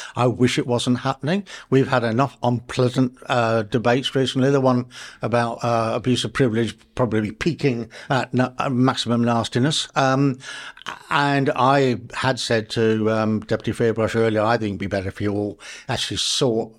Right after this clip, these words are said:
a vote of, uh, re-confidence, if you like, step down. And no, I think the states would have put some of you back,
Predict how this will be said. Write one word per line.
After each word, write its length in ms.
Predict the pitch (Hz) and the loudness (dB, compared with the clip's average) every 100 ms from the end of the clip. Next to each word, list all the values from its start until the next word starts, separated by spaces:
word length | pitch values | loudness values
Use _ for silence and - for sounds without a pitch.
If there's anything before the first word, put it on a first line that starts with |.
| - | -4
a 80 | 117 | 0
vote 320 | 120 113 110 | 2 0 -2
of, 320 | 98 - - - - - | -6 -8 -18 -20 -20 -6
uh, 220 | 127 120 - 208 131 120 - | -4 -4 -6 -6 -6 -6 -4
re-confidence, 920 | 160 107 165 - 143 - 117 127 123 | -2 2 0 2 0 0 -2 -2 -2
if 120 | 127 | 0
you 80 | 135 | 4
like, 160 | 135 | 4
step 260 | 117 139 127 | 2 0 2
down. 320 | 131 135 135 | 4 4 2
And 160 | 120 110 - - - | 0 -4 -12 -16 -2
no, 160 | 147 135 | 2 2
I 40 | |
think 400 | 120 - - 139 | 0 -4 -2 -2
the 60 | - | 0
states 320 | - 131 117 | 0 0 0
would 80 | 120 | -2
have 80 | 113 | -2
put 140 | - | 0
some 180 | - 127 | 0 2
of 100 | 123 | 0
you 120 | 117 | 0
back, 340 | 113 127 127 | 0 0 -2